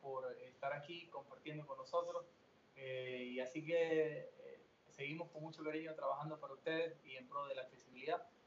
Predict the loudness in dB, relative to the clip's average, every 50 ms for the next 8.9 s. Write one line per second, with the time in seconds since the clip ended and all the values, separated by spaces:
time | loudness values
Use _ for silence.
0 | -20 -20 -18 -12 0 0 2 2 4 2 0 0 -4 -10 -16 -20 -20 -6 0 2
1 | 2 2 2 0 2 2 2 4 2 2 4 4 4 4 2 -2 -10 -16 -12 2
2 | 4 4 4 4 0 -10 -12 -6 -4 -2 -2 0 0 0 0 0 0 -4 -8 0
3 | 4 4 4 4 2 0 0 -2 0 0 -2 2 2 2 4 2 0 0 -2 -4
4 | -2 0 0 0 0 -2 -2 -4 -4 0 6 8 8 8 8 6 4 4 2 0
5 | 0 -2 -2 -2 -2 -2 -2 -2 -2 -2 -2 -2 -2 -2 -4 -6 -6 -6 -6 -8
6 | -10 -20 -20 -20 -20 -20 -20 -20 -20 -20 -20 -12 -6 -4 -4 0 2 2 4 6
7 | 6 4 4 2 -2 -4 0 2 4 6 6 10 10 10 8 8 2 0 0 0
8 | 2 4 4 6 6 4 4 2 -2 -4 -2 -2 2 2 2 2 2